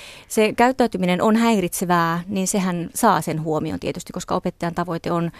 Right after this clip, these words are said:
ää, puuttua käytökseen, mutta se voi olla joskus se puuttuminen ehkä tehotonta, jolloin se tulee se tunne, että, että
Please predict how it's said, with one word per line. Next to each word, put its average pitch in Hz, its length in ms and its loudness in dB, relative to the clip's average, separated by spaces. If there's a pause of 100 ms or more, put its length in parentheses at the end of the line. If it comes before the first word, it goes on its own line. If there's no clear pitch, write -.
(400)
ää, 180 160 0
puuttua 269 360 4
käytökseen, 196 600 2
mutta 190 220 -8
se 202 120 -2
voi 214 180 4
olla 220 180 4
joskus 220 400 -2
se 214 80 -2
puuttuminen 196 720 -2
ehkä 208 220 -4
tehotonta, 185 720 0
jolloin 190 240 2
se 196 100 -4
tulee 208 280 4
se 180 140 -4
tunne, 165 460 0
että, - 340 -6
että 151 320 -4